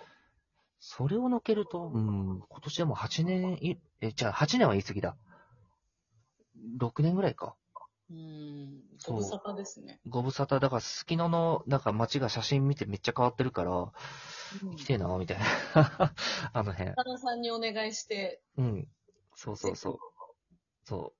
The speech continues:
Speaker 1: う。というわけで、僕は意外や意外、チェンマイと、札幌と、北近畿。<laughs>
Speaker 2: チェンマイはでもね、私もタイすごい行ってみたくて。
Speaker 1: うん。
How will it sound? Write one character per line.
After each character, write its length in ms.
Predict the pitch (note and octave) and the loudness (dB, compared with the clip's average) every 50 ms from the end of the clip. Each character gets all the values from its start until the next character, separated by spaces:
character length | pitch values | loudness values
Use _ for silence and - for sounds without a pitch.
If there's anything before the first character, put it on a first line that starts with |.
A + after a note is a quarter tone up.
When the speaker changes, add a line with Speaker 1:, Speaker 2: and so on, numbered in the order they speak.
| _ - | _ -20
Speaker 1:
う。 60 | - - - - - - - _ _ _ _ _ _ _ _ _ _ | -20 -20 -20 -20 -20 -20 -20 _ _ _ _ _ _ _ _ _ _
と 100 | - - | -4 -2
い 60 | A#2 | 0
う 40 | A2+ | 0
わ 100 | A2+ A2 | 0 0
け 120 | - - F2+ | 0 -2 -2
で、 220 | F2 F2+ F#2 D#2+ | -2 -2 -2 -4
僕 200 | - G#2+ G#2 A2+ | -4 -6 -4 -2
は 60 | A2+ | 0
意 80 | G#2 G2+ | 0 2
外 180 | A2 G#2+ G#2+ | 2 2 2
や 80 | G2+ G2 | 0 0
意 40 | G#2 | 2
外、 200 | B2 D#3 E3+ D#3+ | 2 2 2 0
チ 140 | - - B2+ | 0 0 0
ェ 20 | A#2+ | 2
ン 80 | A#2+ | 2
マ 100 | G#2+ G2 | 2 2
イ 80 | F#2 F#2 | 2 2
と、 320 | - - F3+ F#3+ - - - _ _ _ _ _ _ _ _ _ _ | 4 6 6 8 6 6 0 _ _ _ _ _ _ _ _ _ _
札 180 | - - G#2+ - _ | -4 -4 -4 -4 _
幌 200 | - F#2+ F#2 F2 | -4 -4 -4 4
と、 260 | - - F#2+ - - _ _ _ _ - - - | 8 10 10 10 8 _ _ _ _ -20 -16 -8
北 180 | - - - - | -2 0 2 4
近 160 | - E3 D3+ | 6 6 6
畿。 40 | - | 6
<laughs> 20 | |
Speaker 2:
チ 60 | - | 4
ェ 100 | - - | -2 -4
ン 1700 | - - - - - - - - - - D4 - - - - - - _ _ _ - - - F4 C4+ - F4 A4 - - - - A#4+ | -4 -4 -6 -6 -6 -8 -8 -2 2 2 2 2 2 -2 -2 -2 -4 _ _ _ -8 -2 0 2 2 0 -2 -6 -10 -12 -12 -8 -4
マ 160 | A#4 G#4 F#4+ F4 | -4 -2 -4 -4
イ 40 | D4 | -4
は 60 | C#4+ | -6
で 120 | A#3+ C4+ B3+ | -4 -4 -4
も 120 | B3 A3+ | -4 -4
ね、 160 | A3 G#3+ G#3 | -4 -2 -2
私 340 | G3 G3 - - F4+ - G#4+ | -4 -4 -4 -4 -6 -4 -4
も 180 | G4+ G4+ G4+ E4 | -6 -8 -8 -8
タ 220 | - - G#4 B4+ | -6 -2 0 2
イ 120 | B4+ E4+ - | 2 0 0
す 200 | - - A3+ A3+ | -4 -8 -10 -6
ご 180 | F#3 C4+ G4 | -2 0 0
い 120 | G#4+ D4 G3+ | 0 0 -2
行 40 | |
っ 20 | - | -6
て 180 | _ - D4 | _ -6 -4
み 120 | D#4 F4 E4+ | -4 -4 -2
た 120 | G4+ G4+ | -4 -4
く 100 | G4+ - | -6 -6
て。 500 | - - F3+ D#3 D3+ D3 C3+ C3 C3+ - - | -8 -6 -4 -4 -4 -4 -6 -8 -8 -8 -4
Speaker 1:
う 80 | B2+ B2+ | 0 0
ん。 360 | B2 A#2 A2+ A2 G#2+ G#2 | 0 0 0 -2 -2 -4